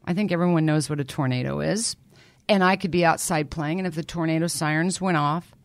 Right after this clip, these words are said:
I didn't need to call the Weather Channel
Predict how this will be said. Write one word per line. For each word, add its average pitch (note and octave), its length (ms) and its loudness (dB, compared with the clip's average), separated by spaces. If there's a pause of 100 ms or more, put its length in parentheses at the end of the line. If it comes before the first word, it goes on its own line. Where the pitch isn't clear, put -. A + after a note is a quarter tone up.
(100)
I G3+ 120 2
didn't D4 560 2
need A3 340 2
to - 100 -4
call A2+ 640 -4 (240)
the F3+ 100 2
Weather E3 300 2
Channel G#2 500 -4